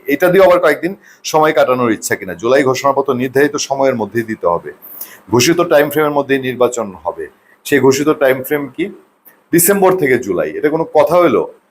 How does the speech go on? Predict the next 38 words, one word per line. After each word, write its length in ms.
ওই 100
সময়ের 240
মধ্যে 180
দুইটা 260
তত্ত্বাবধায়ক 480
সরকার 340
দেশ 240
চালানো 280
সম্ভব। 340
নাহিদ 240
বলছেন, 340
এনসিপির 460
নেতা, 280
"নির্বাচনের 400
আগে 220
জুলাই 260
গণহত্যার 460
বিচার 260
দৃশ্যমান 500
হবে 260
এবং 160
বিচারের 300
রোডম্যাপ 340
আসতে 300
হবে।" 160
ওই 80
যে 80
প্রশ্ন 360
করলাম, 220
কেন? 180
আপনি 400
তো 60
ক্ষমতায় 320
যেতে 120
পারেন, 260
আপনি 220
যদি 100
এত 160